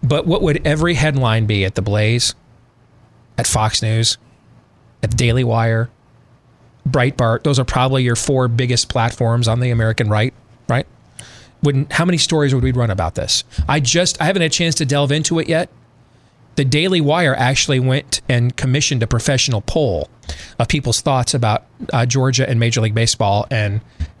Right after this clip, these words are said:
uh, corporate wokeism. And so, uh, I'm gonna take a look at these results, and then we're gonna use this for our overtime for tomorrow. But just looking at some of the, t-, uh, really quick at the top line results,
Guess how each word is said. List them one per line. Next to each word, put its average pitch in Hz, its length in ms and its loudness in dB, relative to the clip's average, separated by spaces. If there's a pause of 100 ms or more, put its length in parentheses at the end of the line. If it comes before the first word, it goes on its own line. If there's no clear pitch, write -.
(180)
uh, 98 300 0 (640)
corporate 151 340 0
wokeism. 135 480 -2 (960)
And 143 100 0
so, 127 400 2 (200)
uh, - 60 -4 (120)
I'm 139 100 0
gonna 127 100 0
take 131 160 0
a 135 40 0
look 135 140 0
at 127 80 0
these 117 180 2
results, 120 520 0
and 123 100 -2
then 120 100 2
we're 123 80 2
gonna 120 160 -2
use 143 180 0
this 139 140 0
for - 160 -2
our 107 160 0
overtime 120 460 0
for 131 100 -2
tomorrow. 101 520 -2 (760)
But 131 220 2 (300)
just - 200 -2
looking 139 240 0
at - 80 -4
some 143 140 0
of 120 40 0
the, 117 80 0
t-, 143 400 -2
uh, - 80 -8
really 151 240 2
quick 151 180 -2
at 120 80 -4
the 113 80 -4
top 135 300 -2
line 113 200 0
results, 107 440 0